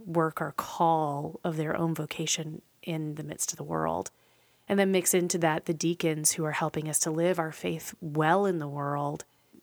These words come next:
And you really start breaking down that kind of top-down power structure. I hope and I pray that we can really walk into that in the next twenty, thirty, forty years, because as that kind of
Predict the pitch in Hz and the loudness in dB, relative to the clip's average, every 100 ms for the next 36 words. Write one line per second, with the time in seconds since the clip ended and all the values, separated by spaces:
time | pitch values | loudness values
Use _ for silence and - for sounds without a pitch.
0 | _ - 190 202 185 196 226 262 190 - | _ -2 2 2 2 2 2 4 2 2
1 | 160 - 151 - 160 151 160 190 151 - | 0 0 0 0 -4 0 2 2 0 -4
2 | - 170 156 - - 170 - 165 151 147 | -6 -6 -4 -4 -2 0 0 0 -2 -4
3 | - 175 185 180 - - - - - - | -2 0 0 2 0 -2 -4 -4 -4 -8
4 | - _ _ _ _ _ _ 202 202 190 | -14 _ _ _ _ _ _ 4 4 0
5 | - 285 262 - - 185 - 180 170 - | -2 0 0 -2 -2 0 2 0 -2 -8
6 | - 262 254 165 165 185 190 196 208 202 | -6 -2 0 0 0 0 0 0 -2 0
7 | 185 202 220 233 196 180 180 180 208 185 | 0 2 2 2 2 0 0 -2 -2 -4
8 | 165 - - 170 151 151 - - - - | -6 -6 -6 -6 -4 -4 -4 0 0 0
9 | - - - 180 170 160 175 160 156 156 | -4 -4 2 2 2 0 0 2 0 -4
10 | - - 156 147 147 175 262 185 - - | -4 -2 -2 -2 -8 -4 -2 0 -2 0
11 | - - _ _ _ - 196 190 190 185 | -2 -2 _ _ _ 0 2 4 4 4
12 | 170 - - - 185 180 185 - - 196 | 4 0 -4 -2 4 4 2 -4 -2 2
13 | 185 175 165 - | 2 2 0 -10